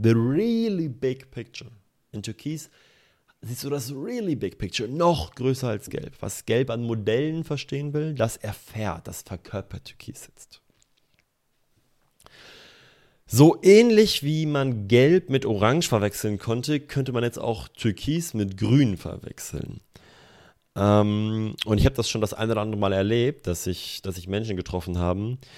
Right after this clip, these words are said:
dass ich Menschen getroffen habe, die sich mit diesem Modell grob beschäftigt haben, aber nicht wirklich viel. Und die ihren Schwerpunkt in Grün hatten und die dann gesagt haben, „Ja, ich bin Türkis. Ja, ich bin Türkis. Mhm,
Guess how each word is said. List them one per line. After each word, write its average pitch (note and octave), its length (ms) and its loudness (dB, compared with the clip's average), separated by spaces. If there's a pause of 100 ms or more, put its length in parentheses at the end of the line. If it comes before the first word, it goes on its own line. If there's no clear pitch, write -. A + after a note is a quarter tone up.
(840)
dass F#2+ 160 2
ich F#2 160 -6
Menschen G2 260 0
getroffen F2+ 460 -4
habe, G#2 380 2 (120)
die G#2 80 -6
sich F#2+ 220 -8
mit F#2+ 100 -6
diesem F#2+ 420 -2
Modell G2 580 2 (580)
grob D3+ 840 4
beschäftigt A2 480 -6
haben, G2 300 -8
aber A2+ 160 -4
nicht B2+ 140 0
wirklich B2 300 -8
viel. A2+ 420 -6 (760)
Und G2+ 280 -2
die G#2+ 60 -4
ihren A2+ 120 0
Schwerpunkt A2 420 0
in G2 140 -2
Grün G#2 460 4
hatten A2+ 440 -2 (120)
und G2+ 260 0
die G2+ 160 2
dann G2 220 2
gesagt F#2+ 400 0
haben, F#2 280 0
„Ja, B2+ 160 4
ich B2+ 100 -4
bin A2+ 100 -2
Türkis. G2 360 -8 (380)
Ja, - 260 -6
ich - 100 -20
bin F2+ 100 -10
Türkis. - 360 -12
Mhm, A2+ 280 -6